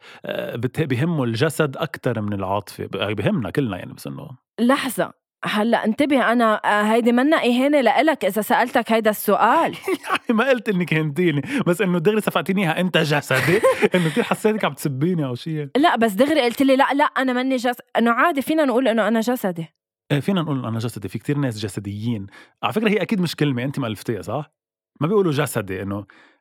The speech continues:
Speaker 1: أكيد في شي تاني.
Speaker 2: فيزيكال يعني، بلا. إنه
Speaker 1: ي-، يمكن. آه، لا، أنا بس إنه هيك نقزتني ال-
Speaker 2: بس تنفسر جسدي، جسدي جايز يعني إنه بتحبوا ال-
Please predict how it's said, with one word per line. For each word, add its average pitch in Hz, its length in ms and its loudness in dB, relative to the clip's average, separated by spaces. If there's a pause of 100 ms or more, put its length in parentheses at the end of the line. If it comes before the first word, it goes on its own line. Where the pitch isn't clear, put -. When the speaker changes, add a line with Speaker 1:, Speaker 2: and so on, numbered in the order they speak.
Speaker 1:
أكيد 175 260 -2
في - 100 -4
شي 151 160 -4
تاني. 117 460 -4 (180)
Speaker 2:
فيزيكال 254 680 0
يعني، 208 500 2
بلا. 359 340 -2 (360)
إنه 240 380 4
Speaker 1:
ي-، - 20 0
يمكن. 135 280 -2 (340)
آه، 170 80 4
لا، 233 180 0
أنا 226 100 2
بس 220 180 0
إنه 165 160 0
هيك 185 140 -2
نقزتني 147 500 -4
ال- 120 100 -4 (100)
Speaker 2:
بس 285 220 2
تنفسر 294 640 2
جسدي، 240 520 2
جسدي 247 500 2
جايز 247 360 2
يعني 233 420 0
إنه 247 220 2
بتحبوا 262 640 2
ال- 208 520 2